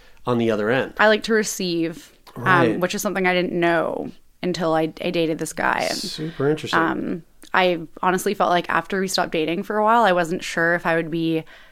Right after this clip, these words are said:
Speaker 2: satisfied ever again. I was like, "No." Like, I was pretty dramatic about it. I was like, "What am I gonna do? Like, it'll never be the same." Like, I don't know. I think I'm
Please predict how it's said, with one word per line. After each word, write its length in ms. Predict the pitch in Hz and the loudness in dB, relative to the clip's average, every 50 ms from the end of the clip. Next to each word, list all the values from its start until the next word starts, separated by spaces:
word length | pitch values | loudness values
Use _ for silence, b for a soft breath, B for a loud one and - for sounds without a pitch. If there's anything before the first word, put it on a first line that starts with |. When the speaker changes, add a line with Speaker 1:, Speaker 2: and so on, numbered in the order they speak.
| b b | b b
Speaker 2:
satisfied 720 | b - - 180 180 175 180 180 - - 170 170 160 156 151 - | b -6 -2 0 0 0 0 -2 0 2 2 2 2 0 -4 -6
ever 200 | - 185 - 180 | -6 -2 0 2
again. 240 | 170 156 175 165 156 | 2 2 2 0 0
I 40 | 160 | 0
was 120 | 160 - | -4 -4
like, 160 | - 170 - - | -8 -12 -6 -4
"No." 380 | 214 208 233 233 226 220 208 | -2 0 2 4 4 4 4
Like, 160 | 202 190 185 | 4 2 2
I 60 | 180 175 | 2 0
was 120 | 160 160 | -2 -2
pretty 200 | - - 175 170 | -4 -4 -4 -2
dramatic 420 | 175 170 160 151 151 147 156 147 | -2 -2 -2 -2 -2 -4 -6 -6
about 160 | 156 165 156 151 | -4 -4 -2 -2
it. 80 | 156 | -2
I 60 | 160 | -4
was 100 | 160 160 | -6 -6
like, 160 | - 185 - - B B B B B B | -6 -8 -10 -10 B B B B B B
"What 160 | 226 240 240 | 0 2 2
am 100 | 233 220 | 4 4
I 100 | 226 220 | 2 2
gonna 200 | 202 214 214 208 | 2 0 -2 -2
do? 460 | 185 156 226 240 240 233 233 220 214 | -2 0 2 4 6 6 6 6 4
Like, 260 | 196 196 190 185 190 - B B B B B B | 4 4 2 2 0 -6 B B B B B B
it'll 220 | - 220 220 208 | 0 2 2 4
never 260 | 208 220 226 220 220 214 | 6 6 6 6 6 4
be 100 | 214 220 | 2 2
the 120 | 202 208 | 0 0
same." 440 | - - - 214 214 208 196 185 185 | -2 2 4 6 6 8 6 6 4
Like, 160 | 185 180 - - - _ _ _ - | 2 0 -2 -6 -18 _ _ _ -4
I 100 | - - | 0 0
don't 120 | 185 165 156 | 0 0 0
know. 100 | - - | 0 0
I 100 | - - | 0 0
think 200 | - 190 185 - | 0 -2 -2 -2
I'm 300 | - - - - - 196 | -2 -4 -4 -8 -10 -12